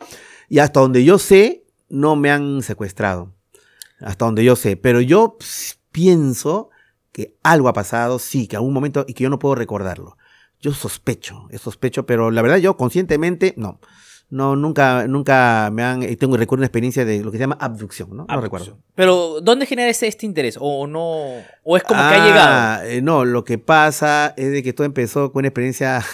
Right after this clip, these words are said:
Speaker 1: <laughs> alucinante, que no tiene nada que ver con el tema ovni, ni paranormal, ni nada.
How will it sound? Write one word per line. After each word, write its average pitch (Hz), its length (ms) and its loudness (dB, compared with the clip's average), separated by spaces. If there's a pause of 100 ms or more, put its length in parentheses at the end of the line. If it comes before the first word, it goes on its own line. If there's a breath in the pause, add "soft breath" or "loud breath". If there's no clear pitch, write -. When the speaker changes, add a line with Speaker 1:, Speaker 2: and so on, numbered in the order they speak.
(320 loud breath)
Speaker 1:
<laughs> - 400 -20
alucinante, 113 720 -4
que 127 80 -4
no 131 100 -2
tiene 139 200 -2
nada 151 200 0
que 147 100 -2
ver 143 80 -4
con 123 80 -8
el 113 60 -6
tema 131 220 -2
ovni, 147 460 -4
ni 131 120 -6
paranormal, 107 680 -6
ni 104 120 -10
nada. 113 200 -8